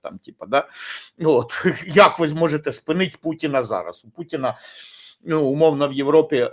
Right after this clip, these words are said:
е, найбільша армія, а у нас друга армія по кількості, е, і по боєздатності. Ну, от там, якщо, е, Путіна казали, що там втора армія міра, і ми цей міф в двадцять другому році просто опровергли, то зараз,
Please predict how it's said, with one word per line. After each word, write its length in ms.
е, 420
найбільша 600
армія, 460
а 80
у 80
нас 240
друга 480
армія 340
по 100
кількості, 640
е, 600
і 80
по 480
боєздатності. 960
Ну, 240
от 220
там, 240
якщо, 640
е, 340
Путіна 380
казали, 500
що 180
там 240
втора 480
армія 300
міра, 360
і 60
ми 140
цей 440
міф 260
в 40
двадцять 280
другому 340
році 260
просто 520
опровергли, 880
то 120
зараз, 500